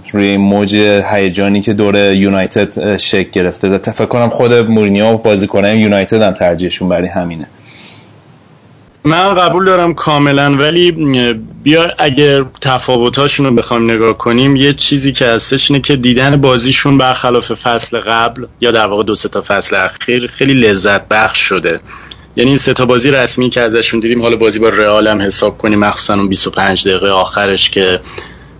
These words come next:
Speaker 2: اه، یه خورده تونستن از اون، اه، اه،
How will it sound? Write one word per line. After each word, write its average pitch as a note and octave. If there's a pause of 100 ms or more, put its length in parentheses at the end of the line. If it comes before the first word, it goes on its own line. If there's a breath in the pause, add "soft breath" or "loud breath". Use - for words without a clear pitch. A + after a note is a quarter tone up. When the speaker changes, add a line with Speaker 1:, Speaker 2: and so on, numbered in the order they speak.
(140)
Speaker 2:
اه، G2
یه G2+
خورده -
تونستن G2
از F2+
اون، F#2+
اه، F#2 (600 loud breath)
اه، F#2+